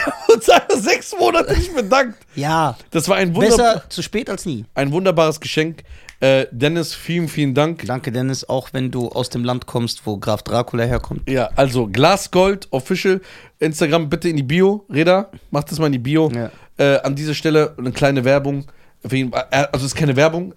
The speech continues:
Speaker 1: er hat uns das geschenkt, weil er einfach uns eine Freude machen wollte.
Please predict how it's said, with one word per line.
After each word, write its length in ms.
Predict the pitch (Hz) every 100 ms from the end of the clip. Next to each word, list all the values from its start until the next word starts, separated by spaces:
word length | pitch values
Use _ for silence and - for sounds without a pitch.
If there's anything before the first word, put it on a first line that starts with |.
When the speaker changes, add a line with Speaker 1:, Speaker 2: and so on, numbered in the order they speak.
| -
Speaker 1:
er 80 |
hat 140 | 135 147
uns 100 | 151
das 180 | 135 -
geschenkt, 520 | 123 - 156 165 -
weil 120 | 131
er 120 | 127
einfach 440 | 127 131 135 - - _
uns 220 | 127 -
eine 60 | 113
Freude 240 | 123 143
machen 200 | 139 131
wollte. 320 | 127 123 131